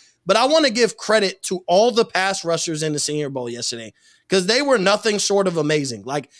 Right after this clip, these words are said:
they were getting to the quarterbacks. They were getting sacks. My guy, you know, uh, Tyreek Smith out of Ohio State had two sacks in the first quarter. Like, but the, the, the pass rushers as a whole were very impressive. I know they had big weeks.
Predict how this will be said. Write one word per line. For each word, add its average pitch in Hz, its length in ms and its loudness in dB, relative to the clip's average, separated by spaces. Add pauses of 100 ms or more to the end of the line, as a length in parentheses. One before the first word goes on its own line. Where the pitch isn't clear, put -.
(180)
they 208 160 2
were 269 140 2
getting 226 260 2
to 226 140 -2
the 226 80 -2
quarterbacks. 185 480 -2
They 170 100 -4
were 139 80 -6
getting 190 300 0
sacks. 185 400 -2 (360)
My 202 220 2
guy, 208 320 2 (220)
you 180 120 0
know, 175 300 4
uh, 160 220 2
Tyreek 190 400 -2
Smith 196 280 -2
out 185 160 2
of 185 80 0
Ohio 185 300 0
State 185 380 0 (260)
had 185 240 -2
two 208 160 -6
sacks 190 380 -2
in 185 80 -4
the 180 40 -4
first 175 300 -2
quarter. 185 320 -2
Like, 160 300 -4 (300)
but 202 120 -2
the, 208 180 0
the, 185 240 -2
the 175 100 2
pass 247 380 -2
rushers 220 340 -2
as 175 160 -2
a 143 80 -4
whole 175 320 2
were 147 180 2
very 175 460 2
impressive. 170 600 -4
I 165 60 0
know 185 140 0
they 220 140 0
had 196 240 -2
big 190 160 4
weeks. 185 400 -4